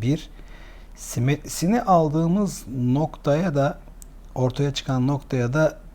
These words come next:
B üssü diyelim arkadaşlar. Ne yapacağız? B ve B üssünün C'ye uzaklığı eşit olduğu için orta noktayı kullanacağız. Buraya x virgül y diyelim. Orta nokta formülünden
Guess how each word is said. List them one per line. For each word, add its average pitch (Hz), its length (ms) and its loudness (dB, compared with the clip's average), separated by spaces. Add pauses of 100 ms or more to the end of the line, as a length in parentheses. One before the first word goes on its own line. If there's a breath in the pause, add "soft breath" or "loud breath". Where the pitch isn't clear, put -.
B 127 360 2
üssü - 400 -6
diyelim 104 260 -2
arkadaşlar. 107 680 -4 (520 loud breath)
Ne 170 80 2
yapacağız? 139 600 0 (680 loud breath)
B 147 240 8
ve 139 200 4
B 151 140 6
üssünün 127 380 2
C'ye 131 220 4
uzaklığı 127 420 2
eşit 113 260 -4
olduğu 151 220 4
için 139 380 0 (120)
orta 123 300 2
noktayı 131 420 0
kullanacağız. 113 680 -2
Buraya 143 560 2 (220)
x 139 400 -4
virgül 127 400 2
y 131 200 6
diyelim. 113 300 0 (580 loud breath)
Orta 151 340 4
nokta 175 300 2
formülünden 143 720 2